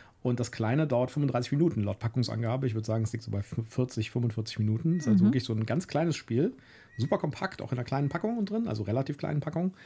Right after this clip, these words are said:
Speaker 1: Und es, äh, simuliert den Konflikt zwischen den U S A und der U d S S R im Kalten Krieg. Und in dem Fall halt, äh, bezogen auf, äh, das Rote Meer. Und, äh, es gibt einen,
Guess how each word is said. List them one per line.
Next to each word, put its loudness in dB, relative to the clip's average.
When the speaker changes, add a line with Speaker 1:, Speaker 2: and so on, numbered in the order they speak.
Speaker 1:
Und 4
es, -2
äh, 2
simuliert 4
den 0
Konflikt -2
zwischen 2
den 2
U 4
S 2
A 0
und -2
der 0
U -2
d 2
S -2
S -6
R 0
im 0
Kalten -2
Krieg. -4
Und 0
in 2
dem 4
Fall 2
halt, 0
äh, -4
bezogen 0
auf, -2
äh, 2
das -2
Rote 0
Meer. 2
Und, 2
äh, -8
es -6
gibt -4
einen, 0